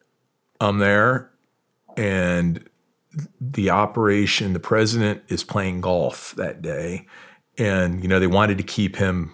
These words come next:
playing golf so that the press wouldn't pick up on any changes of routine.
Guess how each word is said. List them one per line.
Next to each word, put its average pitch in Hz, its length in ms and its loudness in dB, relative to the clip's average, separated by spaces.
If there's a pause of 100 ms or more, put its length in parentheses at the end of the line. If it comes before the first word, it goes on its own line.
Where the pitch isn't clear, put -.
(120)
playing 95 300 0
golf 87 340 2
so - 240 0
that 78 320 -2
the - 80 -10
press - 400 0
wouldn't - 240 -6
pick - 220 -4
up 82 180 -2
on 80 140 -2
any 85 180 -4
changes 78 460 -4
of 78 120 -6
routine. 90 540 -6